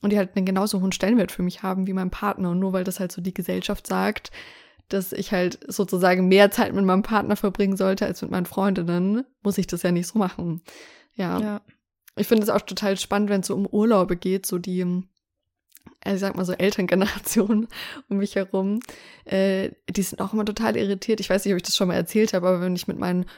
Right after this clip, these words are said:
Speaker 1: Freundinnen in Urlaub fahre und nicht mit meinem Freund, also wenn man das so getrennt macht, ähm, weil das für die halt total absurd ist, weil solche Sachen werden halt einfach mit dem Partner gemeinsam gemacht und nicht mit Freundinnen. Vor allem nicht dann, wenn man ja eigentlich einen Partner hat. Und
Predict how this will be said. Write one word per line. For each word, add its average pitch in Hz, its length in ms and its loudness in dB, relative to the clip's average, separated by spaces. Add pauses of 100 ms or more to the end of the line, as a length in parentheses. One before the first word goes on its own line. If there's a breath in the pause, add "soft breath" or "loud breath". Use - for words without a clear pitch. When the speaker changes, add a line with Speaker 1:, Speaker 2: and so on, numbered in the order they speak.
Speaker 1:
Freundinnen 185 720 0
in 190 220 -2
Urlaub 190 320 2
fahre 196 420 -4
und - 220 -6
nicht 208 180 0
mit 196 120 -2
meinem 170 180 -4
Freund, 175 480 -2
also 180 160 -2
wenn 185 160 -2
man 180 160 -2
das 175 80 -6
so 180 80 -6
getrennt 185 480 -4
macht, 180 420 -6 (480 loud breath)
ähm, 185 720 -2
weil 190 100 0
das 180 140 -4
für - 140 -6
die 185 100 -2
halt 185 120 -4
total - 260 -6
absurd 214 340 -2
ist, - 160 -6
weil 185 80 0
solche 175 240 -4
Sachen 175 300 -4
werden 190 240 -2
halt 196 100 -6
einfach - 280 -8
mit 190 120 -4
dem 175 120 -6
Partner - 420 0
gemeinsam 170 500 -2
gemacht 185 340 -4
und 190 60 -4
nicht 196 200 -2
mit 170 120 -4
Freundinnen. 175 720 -2 (200 loud breath)
Vor - 140 4
allem 190 120 4
nicht 196 140 0
dann, 202 140 2
wenn 202 100 4
man 196 140 2
ja 190 80 2
eigentlich 180 300 -2
einen 175 80 -2
Partner 175 420 -6
hat. - 240 -4 (540 loud breath)
Und 190 400 0